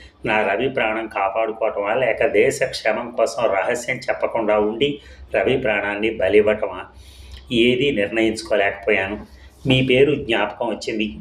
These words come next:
మీరు సహాయం చేయగలరని, నన్ను నా రవిని రక్షిస్తారనే ఆశతో మీకు ఫోన్ చేశాను." యుగంధర్ ఐదు నిమిషాల పాటు మౌనంగా ఉండిపోయాడు. "ఏమిటి ఆలోచిస్తున్నారు?" అడిగింది భార్గవి. "మీరు నాకు ఫోన్ చేసిన విషయం వాళ్ళకి తెలిసిపోయింది,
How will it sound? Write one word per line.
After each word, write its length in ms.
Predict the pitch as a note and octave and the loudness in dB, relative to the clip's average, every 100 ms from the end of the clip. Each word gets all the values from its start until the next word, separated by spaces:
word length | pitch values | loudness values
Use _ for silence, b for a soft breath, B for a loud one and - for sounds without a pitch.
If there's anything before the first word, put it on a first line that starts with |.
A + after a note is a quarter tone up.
| - | 2
మీరు 160 | B2 | 2
సహాయం 520 | A#2+ A2 G2+ A#2 B2+ C3 - | 2 -2 -2 0 -2 -2 2
చేయగలరని, 720 | A2+ A#2+ A#2 G#2+ G#2+ A#2 - | 4 4 2 2 0 -4 -6
నన్ను 340 | A#2+ A2 A#2+ B2+ | -4 -2 -2 -2
నా 200 | B2 G2 | 0 0
రవిని 360 | G2+ A2 A#2 | 0 -2 -2
రక్షిస్తారనే 760 | G#2+ F#2+ - C#3 - G#2+ G2+ G#2+ | -4 -4 -2 -2 0 0 0 0
ఆశతో 540 | F#2 F#2+ - B2+ C3 | -2 -2 -2 2 2
మీకు 240 | A2+ G#2 - | 2 -2 -4
ఫోన్ 260 | A#2 A2+ - | -2 -2 2
చేశాను." 480 | A2 - A2 G2+ - b b b b b b b b - C#3+ | 2 2 -4 -6 -14 b b b b b b b b -2 0
యుగంధర్ 480 | A#2+ C3+ C3+ G2 - - | 2 2 2 0 -2 -4
ఐదు 180 | G#2+ A2 | -2 -2
నిమిషాల 360 | A2 G#2+ A#2+ G2 | -4 -4 -2 0
పాటు 280 | F#2+ G2 | 0 -2
మౌనంగా 420 | G2 G2 A2 G2+ G2+ | -2 -2 0 2 2
ఉండిపోయాడు. 640 | F#2+ F#2+ G2 F2+ G#2+ A2 - - | 2 0 0 2 0 -2 -14 -2
"ఏమిటి 280 | G2+ G2 G#2 | 2 2 2
ఆలోచిస్తున్నారు?" 880 | G2+ G2+ - - - B2 A2 A#2 A#2+ - - | 0 0 -4 -10 -8 -2 -2 -2 -6 -14 -6
అడిగింది 460 | G2 G#2 A2 G2+ A2+ | -2 0 0 2 0
భార్గవి. 520 | F2+ F2+ - G2 G2+ - B B B B B B C3 | 2 -2 0 -2 -4 -12 B B B B B B 4
"మీరు 220 | B2+ C#3+ | 4 4
నాకు 260 | C3 A2+ G#2+ | 0 0 0
ఫోన్ 340 | A#2+ D3+ F3 | 0 -2 0
చేసిన 220 | E3+ D#3+ | 0 0
విషయం 320 | B2+ A#2 C3+ | 0 0 0
వాళ్ళకి 300 | A2 F#2+ F#2+ | 2 0 0
తెలిసిపోయింది, 720 | - A2 G#2+ - F#2+ F2+ G2+ | 0 0 0 0 0 0 -2